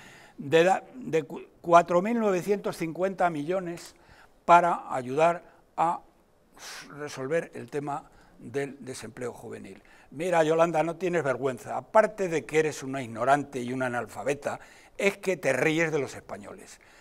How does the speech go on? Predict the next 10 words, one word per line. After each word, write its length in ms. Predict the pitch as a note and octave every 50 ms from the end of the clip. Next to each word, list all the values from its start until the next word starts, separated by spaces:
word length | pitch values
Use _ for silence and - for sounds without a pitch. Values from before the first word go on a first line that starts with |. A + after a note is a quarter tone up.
| - -
Señoras 600 | - - - D#3+ D#3+ F3+ A#3 A#3+ A3+ A3 - - -
y 100 | - D3+
señores, 580 | - - B2+ C3 C#3 C#3 A#2+ G#2+ G#2 - - - - - - - -
estos 320 | B3 A#3 - C4+ A#3+ -
cuatro 340 | - A3 G#3+ G3+ G#3 G3 F#3
mil 140 | F#3 G#3 G3+
novecientos 500 | G3+ F#3+ F3 D3 C#3+ F#3+ F3 - E3 -
cincuenta 460 | - C3+ C3+ D#3+ D#3 D3+ D3 D3 C3
millones, 580 | A#2+ A#2+ D3+ E3 C#3 A#2 A2+ A2+ - - - _ _ _ _ -
¿eh? 160 | C3+ D3+ -